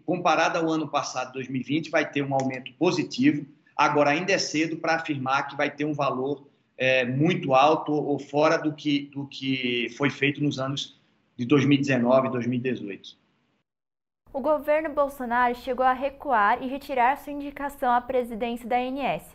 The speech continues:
Speaker 2: Esse recuo aconteceu por causa da sua proximidade com o Ricardo Barros, que era investigado pela C P I?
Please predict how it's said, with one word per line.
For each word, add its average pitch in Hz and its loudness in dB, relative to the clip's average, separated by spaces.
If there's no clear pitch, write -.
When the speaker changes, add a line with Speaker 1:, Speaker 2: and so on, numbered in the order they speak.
Speaker 2:
Esse 294 -2
recuo 302 -2
aconteceu 254 -2
por 277 -8
causa 277 2
da 247 -2
sua 247 -2
proximidade 220 -4
com 262 -4
o 302 -4
Ricardo 220 -4
Barros, 196 0
que - -6
era 240 4
investigado 196 0
pela 190 -4
C 185 -10
P 196 -4
I? 202 -4